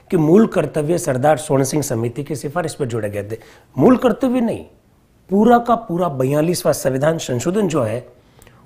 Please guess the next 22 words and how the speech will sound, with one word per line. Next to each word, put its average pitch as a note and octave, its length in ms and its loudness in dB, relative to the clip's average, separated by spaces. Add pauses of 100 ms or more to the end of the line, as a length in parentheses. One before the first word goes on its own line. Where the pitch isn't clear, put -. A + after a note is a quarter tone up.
(100)
वो D#3 180 0
सरदार F#3 420 0
स्वर्ण G3+ 240 -4
सिंह G3+ 200 -4
समिति F#3+ 360 -4
की F#3 100 -4
सिफारिश D#3 420 0
पर C3 160 -4
हुआ G2 200 -6
है। D#2+ 100 -12 (400)
तो F#3 140 6
मूल D#3+ 300 6
कर्तव्य F#3+ 460 0
चूंकि F#3 440 0
बयालीसवें C#3 640 0
संशोधन D#3+ 440 -2
के F3 120 -2
द्वारा D3+ 240 2
ही G3 100 0
जोड़े D3 280 0
गए C3 240 -4
थे, D#3+ 100 -2